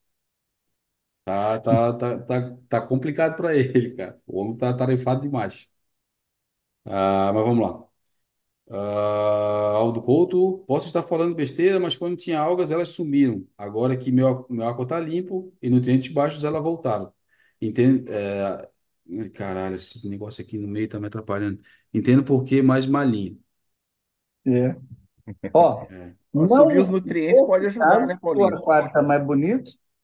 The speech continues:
Speaker 2: não, não favorece a alga verde, não. Era zoeira que tem de botar ciano vermelho, viu?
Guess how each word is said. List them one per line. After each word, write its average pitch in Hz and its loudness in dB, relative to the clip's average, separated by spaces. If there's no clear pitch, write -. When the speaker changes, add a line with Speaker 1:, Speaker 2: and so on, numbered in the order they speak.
Speaker 2:
não, 330 2
não 170 2
favorece 254 2
a 190 -2
alga 196 2
verde, 165 -2
não. 120 0
Era 123 0
zoeira 190 -2
que 165 -8
tem 143 -4
de 131 0
botar 127 -2
ciano 127 -2
vermelho, 113 -6
viu? 190 -4